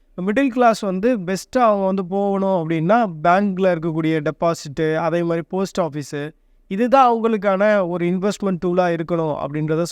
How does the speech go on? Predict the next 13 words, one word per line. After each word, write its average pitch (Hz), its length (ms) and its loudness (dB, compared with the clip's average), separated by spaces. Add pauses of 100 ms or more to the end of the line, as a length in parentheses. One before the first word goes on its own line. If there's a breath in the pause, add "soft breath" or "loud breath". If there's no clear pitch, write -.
சொல்றீங்க. 151 420 -4
இன்னைக்கு 220 420 2
பாத்தீங்க 220 320 0
அப்படின்னா, 175 400 0
எல்லா 208 360 2
ஃபினான்ஷியல் 226 400 -2
இன்ஸ்டிடியூஷன்ஸும் 175 760 -4 (320)
மிடில் 226 340 2
கிளாஸை 214 260 2
தான் 202 160 2
டார்கெட் 185 380 0
பண்ணி 190 220 0
அவங்களுடைய 180 640 0